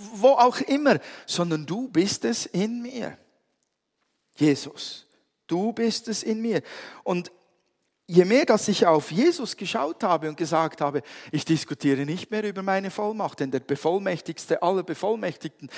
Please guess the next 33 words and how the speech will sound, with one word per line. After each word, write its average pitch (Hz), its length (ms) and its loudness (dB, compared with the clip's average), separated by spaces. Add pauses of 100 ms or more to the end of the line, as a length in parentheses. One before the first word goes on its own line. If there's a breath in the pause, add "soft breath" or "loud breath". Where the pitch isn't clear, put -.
(140)
ist - 240 -2
in 240 240 2
mir 156 220 -2 (220 loud breath)
und 165 180 -8
tut 202 260 -10
durch 254 220 -6
mich 214 200 -2
das, 196 240 0
was 156 140 -8
er 147 120 -6
tun 247 300 -10
möchte“, 208 400 -4 (1200 loud breath)
das - 300 2
war - 100 -4
so 180 200 -2
befreiend. 190 840 -4 (600 loud breath)
Diese 175 220 6
innere 226 440 6
Diskussion 208 800 0
hat - 460 -4 (160)
aufgehört 214 640 2
und 139 80 -8
das - 280 -8
war - 120 -4
so 233 180 -8
kraftraubend. 185 1120 -2 (380 loud breath)
Dieses 156 460 0
Jagen 196 520 -2 (240 loud breath)
nach 151 240 2
der 143 200 2
Vollmacht. 139 800 -4
Der 135 140 -6
Zugang 226 600 2